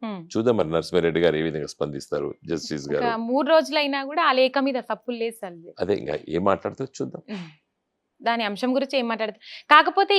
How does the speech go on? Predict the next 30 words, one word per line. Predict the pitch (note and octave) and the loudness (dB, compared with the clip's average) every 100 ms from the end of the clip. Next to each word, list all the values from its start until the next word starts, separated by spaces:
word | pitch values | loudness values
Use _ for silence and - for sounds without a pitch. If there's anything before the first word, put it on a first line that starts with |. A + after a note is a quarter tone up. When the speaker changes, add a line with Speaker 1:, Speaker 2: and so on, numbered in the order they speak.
| D4+ | 8
Speaker 1:
ఈ | F4+ | 8
అంశాలను | F4+ E4+ F4 E4+ C#4+ | 8 6 6 6 2
దృష్టిలో | D4 E4 D#4 | 0 2 2
పెట్టుకొని | D#4 - D4 D4 | 2 -2 -2 0
కావాలనే | - B3 C#4 D#4+ D#4 D4 C4+ | 6 8 8 6 4 2 0
కక్షపూరిత | B3+ C#4 C4+ C4 | 0 -2 -2 0
రాజకీయాలు | B3 A#3 A#3+ B3 A#3+ A#3 | 0 0 0 -2 -2 -4
చేస్తున్నారనే | A#3 A#3 A3 G#3+ | -6 -6 -6 -8
ముచ్చట్లు | G3+ B3 B3 | -6 -6 -4
వినబడుతున్నాయి | G#3 F#3+ F#3 F3+ E3+ E3 | -4 -4 -4 -6 -6 -8
అన్న | E3 F#3+ F3+ | -10 -6 -2
బాగా. | F#3 F#3+ - _ _ | 0 -2 -12 _ _
అంటే | A#3 A#3+ | -2 4
దానికి | B3+ C4 C4+ | 4 2 0
ఏం | C#4+ | 0
Speaker 2:
అంటే | C4+ | 2
Speaker 1:
చెప్తారు | A#3 A#2+ C3+ C#3 | 4 4 4 0
మీరు? | F#3+ - D#2+ | -2 -2 2
Speaker 2:
రాజకీయాల్లో | F#2+ G#2 A2 - A#2+ G#2+ G#2+ G2+ F2+ C3 D3 - | 4 4 0 2 4 4 4 4 2 -2 -8 -10
Speaker 1:
ఉమ్. | G#3 E3 _ _ _ _ _ _ _ _ _ _ - | -8 -8 _ _ _ _ _ _ _ _ _ _ 0
Speaker 2:
కక్ష | F#2+ - B2 | 0 0 -2
సాధింపు | - G2+ F#2+ D#2+ | 2 2 2 -4
చర్యలు | G2 - F2 G2 | -4 -2 -2 -2
ఉండకూడదు. | E2+ F2 D2+ - | 0 0 0 -6
Speaker 1:
ఉమ్. | - _ A3 | -18 _ -8
Speaker 2:
ప్రజలు | G3+ C3+ A#2 | -4 -2 -2
నీకు | A#2 G2+ F2+ | -2 -2 -2
ఓటేసిండ్రు, | F2+ F#2+ D#2+ E2+ D#2+ | 2 0 0 -4 -6
Speaker 1:
ఉమ్. | G#2 - - | -10 -12 -6
Speaker 2:
పరిపాలన | B2+ A2+ A#2 G#2 | -2 4 6 6